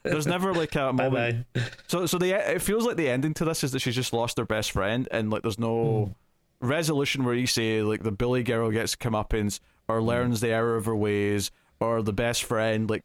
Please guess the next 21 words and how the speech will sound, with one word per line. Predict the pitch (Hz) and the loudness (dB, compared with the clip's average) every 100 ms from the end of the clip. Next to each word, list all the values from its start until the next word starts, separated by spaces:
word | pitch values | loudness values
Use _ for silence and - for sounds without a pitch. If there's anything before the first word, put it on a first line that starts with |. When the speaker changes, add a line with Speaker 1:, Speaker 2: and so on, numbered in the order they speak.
| - | -6
Speaker 1:
sides | - 127 120 113 | -2 0 0 0
with | 110 - | -2 0
her | 113 | 0
and | 107 | 0
says, | - 107 | 0 0
"Okay, | 110 110 104 98 | 0 0 0 0
F | 110 139 - | 0 -2 -2
those," | 131 120 113 101 - _ - | -2 0 0 -2 -6 _ -2
like, | 151 - _ _ _ - | -2 -2 _ _ _ -16
'cause | - 196 | -4 0
you | 208 | 0
would | 202 | 0
think | 220 240 | 0 4
at | 202 | 6
this | 151 | 6
point | - 156 143 | 4 2 2
she'd | 139 | 2
be | |
like, | 131 117 - _ _ | 2 0 -4 _ _
"Yeah, | 110 123 | 2 4
okay." | 113 151 120 98 98 | 4 2 2 2 2